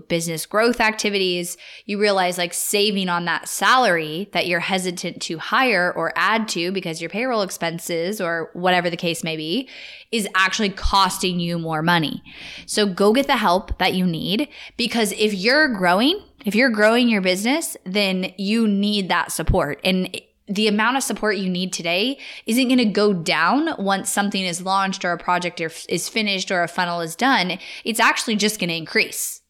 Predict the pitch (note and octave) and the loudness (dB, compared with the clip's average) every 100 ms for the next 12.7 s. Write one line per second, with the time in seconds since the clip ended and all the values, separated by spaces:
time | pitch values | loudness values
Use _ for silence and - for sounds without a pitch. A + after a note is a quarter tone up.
0 | - F#3+ F#3+ F3+ F3 D#3+ F3+ F3 E3 D#3+ | -2 0 4 2 2 -2 -2 -2 -2 -4
1 | F3 F3 C#3+ - F#3+ F3+ - _ - A3 | -4 -6 -6 -4 -2 -2 -6 _ 2 6
2 | A#3 G#3+ G3 F#3 F#3+ F3+ E3+ E3+ D#3+ E3+ | 8 8 6 4 0 0 -2 -6 -6 -4
3 | F#3 C4 G#3 F#3+ - - B3 - F#3+ E3+ | 2 4 4 2 -2 -2 0 0 -2 2
4 | F#3+ G#3 C#3 - F#3 F#3+ F#3+ F3+ F3 E3+ | 2 2 0 -6 -2 0 0 0 -2 -6
5 | E3 E3 E3+ D3+ - - - - - - | -8 -6 -4 -4 -6 -12 -18 -18 -18 -16
6 | - B3 B3 C4 B3+ A3+ G#3+ G3 F#3+ F#3 | -2 0 2 2 2 2 2 4 2 2
7 | F3+ E3 E3 - D#3+ D#3+ D#3+ D#3+ D#3 D3+ | 0 0 -4 -4 -2 -2 -4 -4 -4 -4
8 | D3 D#3 - - G3 - - G3 G3 G3+ | -6 -8 -8 -2 -2 -2 -2 0 2 4
9 | A3 A3+ G#3+ G#3 F#3 F3 F#3+ F3+ F3 E3+ | 4 4 2 2 2 2 0 2 2 2
10 | E3+ E3+ D#3+ F3 E3+ E3+ - - - - | 2 2 2 2 2 -2 -6 -12 -14 -4
11 | G3 F#3 F#3 G#3+ C#4+ E4+ A#3+ C4 F3 F#3 | 0 2 2 2 2 2 2 0 2 2
12 | G3+ G3+ F#3 - F#3 F3+ - | 4 2 2 2 2 2 2